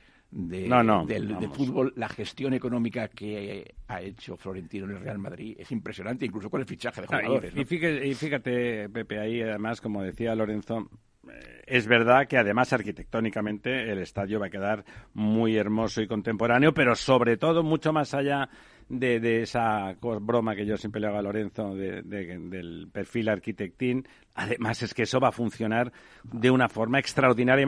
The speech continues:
Speaker 2: Va a ser un referente para los estadios del futuro, para los grandes estadios del futuro. Va a ser el gran referente. Y eso yo creo que Florentino, como ingeniero, que aunque se ha dedicado siempre a la gestión, pues se ha dedicado a la gestión de la ingeniería,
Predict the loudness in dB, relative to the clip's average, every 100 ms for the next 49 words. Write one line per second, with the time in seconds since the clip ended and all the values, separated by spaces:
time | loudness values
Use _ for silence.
0 | 4 2 6 4 4 2 2 2 0 2
1 | 2 4 4 4 4 2 4 4 2 0
2 | -2 0 2 2 4 2 0 -2 2 2
3 | 2 2 2 2 0 2 2 2 0 0
4 | 2 2 2 0 2 0 0 -2 -2 -2
5 | 0 -2 -4 -16 -4 4 6 6 6 8
6 | 6 4 2 2 2 2 0 0 2 -2
7 | -6 -20 -20 _ 0 2 4 4 4 2
8 | 0 0 2 4 4 4 0 -4 0 2
9 | 4 2 0 0 0 -2 2 0 0 -6
10 | -4 0 2 0 -6 -20 -12 -12 -12 -6
11 | 0 2 0 2 2 0 -4 -4 -2 2
12 | 2 0 -4 -4 0 2 2 2